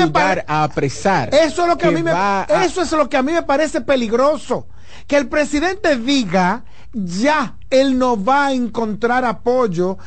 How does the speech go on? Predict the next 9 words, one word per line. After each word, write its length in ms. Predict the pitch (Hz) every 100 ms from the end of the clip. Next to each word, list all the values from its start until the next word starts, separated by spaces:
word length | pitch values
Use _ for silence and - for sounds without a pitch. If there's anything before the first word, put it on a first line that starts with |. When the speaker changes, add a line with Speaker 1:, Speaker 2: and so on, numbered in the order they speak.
| - -
Speaker 2:
ni 120 | 226
a 100 | 262
nivel 340 | 254 247 302 285
medio, 300 | 294 285 269
ni 60 |
a 40 | 240
nivel 220 | 240 254
alto". 320 | 240 196 - -
Presidente, 800 | 277 277 285 277 330 247 208